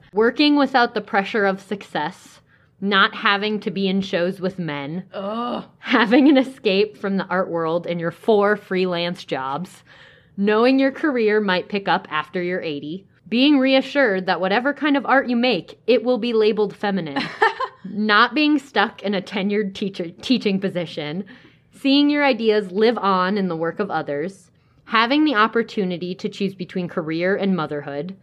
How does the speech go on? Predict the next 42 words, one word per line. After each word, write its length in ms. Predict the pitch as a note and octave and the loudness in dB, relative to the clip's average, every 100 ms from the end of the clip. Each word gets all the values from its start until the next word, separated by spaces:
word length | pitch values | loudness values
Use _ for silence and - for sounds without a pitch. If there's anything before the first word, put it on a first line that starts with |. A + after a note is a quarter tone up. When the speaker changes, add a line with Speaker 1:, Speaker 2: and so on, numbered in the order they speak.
| _ _ | _ _
Speaker 1:
not 360 | G3 G#3+ A3 C#4 | 0 4 4 2
having 380 | G#3+ G3 F#3 F#3+ | 2 0 0 -2
to 140 | G3 | -4
choke 400 | G3 G3+ F3 E3+ | -2 -2 0 -2
on 160 | F3+ F3+ | -4 -4
those 180 | E3+ D#3 | -4 -6
big 300 | C#3+ F#3+ F#3+ | -2 0 0
cigars 640 | A#3+ G3 F3+ E3+ F3 F3 | 0 4 4 4 2 -2
or 140 | F3 D#3+ | -6 -6
paint 380 | - F#3 F#3+ F#3+ | -4 -2 -2 -4
in 100 | E3+ | -6
Italian 580 | E3 A3 F3+ F#3+ G3+ | -2 0 2 2 0
suits, 480 | G3+ - E3+ F#3+ G3 | -2 -4 -4 -4 -4
<laughs> 720 | D4 - F4 E4+ F4+ - C#4+ - - - - | -6 0 0 2 0 -2 -8 -10 -14 -10 0
having 340 | B3+ B3+ B3 | 4 4 4
more 220 | A#3+ C4 | 6 4
time 300 | C4+ C#4 C4 | 4 2 4
to 120 | C4 C#4+ | 2 2
work 340 | F#3+ G3 - | 2 0 -2
when 180 | G3+ F#3+ | -2 0
your 100 | F#3 | 0
mate 320 | F#3+ F#3+ F#3+ | 0 -2 -2
dumps 320 | F3+ A#3+ C4 | 2 2 2
you 160 | F#3+ E3+ | -2 -4
for 140 | F#3 | -2
someone 380 | F#3+ G3+ F3+ F3 | -2 -2 -2 -4
younger, 480 | E3 G3 G3 D3+ E3 - | -2 -2 -2 -4 -8 -4
being 240 | G3 B3 C#4+ | 2 4 6
included 680 | C#4+ C4+ C4 B3 A#3+ B3+ | 4 2 0 2 4 4
in 160 | G3 G3+ | 2 0
revised 600 | F3+ F3 F3 F#3 G#3+ G3 | 0 2 2 2 2 -2
version, 400 | F3 F3+ F3 F#3 | 0 0 0 -4
or, 340 | F#3+ F3+ D#3+ D3+ | -2 -2 -4 -4
yeah, 240 | G3+ D3+ C#3+ F#3 | -4 -4 -4 -2
being 160 | A#3 | 2
included 400 | C#4 C#4 B3+ A3+ | 4 2 2 2
in 100 | G#3+ | 0
revised 580 | G3+ F#3 E3 D#3+ G#3 F#3 | 2 0 0 2 0 0
versions 440 | E3+ F3 F3 F3 E3 | -2 -2 -2 -6 -6
of 80 | |
art 220 | C#3+ F3 F3+ | -6 -6 -6
history, 580 | F3 - D3 C#3+ D#3 | -10 -8 -10 -8 -10